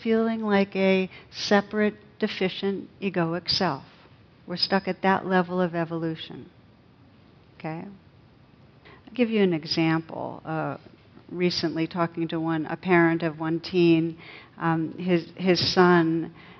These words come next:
uh, would act in ways that were very rude and, and disrespectful, and then be very withdrawn, non, not forthcoming.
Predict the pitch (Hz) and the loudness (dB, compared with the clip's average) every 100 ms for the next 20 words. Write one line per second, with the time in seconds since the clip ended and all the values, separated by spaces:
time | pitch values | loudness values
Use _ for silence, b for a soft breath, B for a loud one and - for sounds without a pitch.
0 | B - - 170 165 - 185 - 175 175 | B -20 -10 -8 -8 -4 -4 2 4 4
1 | 175 190 175 170 170 170 170 180 - 170 | 2 -2 2 6 8 8 4 -4 -4 0
2 | 170 170 165 160 170 170 170 170 170 - | 4 4 2 0 0 2 2 2 -2 -2
3 | 175 165 165 165 - 175 175 180 - 190 | 0 2 0 -4 0 0 0 -2 -2 -6
4 | - 170 - 175 170 170 170 175 160 156 | 0 -2 -2 -2 2 4 4 2 2 2
5 | 165 165 170 165 151 147 147 151 156 B | 0 -2 -6 -6 -4 -4 -6 -8 -12 B
6 | B B _ 165 165 165 - - 180 175 | B B _ 0 2 0 -4 -4 0 0
7 | - 185 180 - 180 170 165 | 0 -2 -2 -2 -2 -2 -2